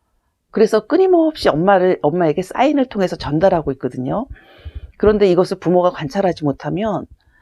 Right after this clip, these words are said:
아이는 최후의 아주 강하고 독한 메시지를 보내죠. 그게 뭘까요?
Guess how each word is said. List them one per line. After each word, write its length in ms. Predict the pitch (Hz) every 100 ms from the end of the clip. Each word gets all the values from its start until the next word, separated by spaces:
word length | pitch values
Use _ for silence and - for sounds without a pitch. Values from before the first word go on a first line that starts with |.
| _ - -
아이는 560 | 139 170 175 226 381 - -
최후의 680 | - 330 294 202 196 170 - _
아주 260 | - 226 269
강하고 640 | - 175 170 147 147 143
독한 440 | 165 - 202 160
메시지를 680 | 143 143 190 165 147 196 311 - -
보내죠. 680 | 175 156 - 127 127 127 - _ - - - - _ -
그게 200 | - 165
뭘까요? 600 | 139 - 117 127 135